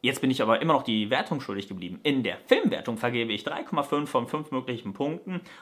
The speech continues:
und in der Genrewertung vergebe ich vier von fünf möglichen Punkten. Also insgesamt sieben Komma fünf von zehn möglichen Punkten. Und das ist eine Wertung,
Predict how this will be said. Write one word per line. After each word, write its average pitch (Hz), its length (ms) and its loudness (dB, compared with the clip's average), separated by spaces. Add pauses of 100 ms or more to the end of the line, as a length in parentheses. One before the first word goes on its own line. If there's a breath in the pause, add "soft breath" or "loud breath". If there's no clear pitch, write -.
und 110 280 0
in 92 280 -4
der 90 220 -2
Genrewertung 120 640 2
vergebe 92 360 -4
ich 95 160 -6
vier 147 300 2
von 87 220 -6
fünf 92 280 -10
möglichen 95 420 -10
Punkten. 123 200 -4
Also 190 140 0
insgesamt 170 520 -4 (360 loud breath)
sieben 208 500 2
Komma 98 220 -4
fünf 170 400 -2
von 95 320 -6
zehn 123 340 0
möglichen 127 360 -4
Punkten. 165 440 0
Und 143 120 -2
das 277 120 -6
ist 190 100 -4
eine 127 200 2
Wertung, 139 340 0